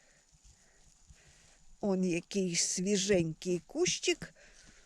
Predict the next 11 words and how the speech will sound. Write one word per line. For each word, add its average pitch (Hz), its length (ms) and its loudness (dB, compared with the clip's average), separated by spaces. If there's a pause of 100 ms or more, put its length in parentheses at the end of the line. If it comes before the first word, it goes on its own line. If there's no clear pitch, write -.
(920)
ще - 760 6 (100)
геть 190 560 8
не 196 180 6
перецвів. 165 920 2 (2250)
Ще - 340 6
тільки 240 460 2
зацвів, 170 680 0 (500)
а 202 140 4
там 285 320 2
прийдеться 220 720 4
оббирати. 185 1080 2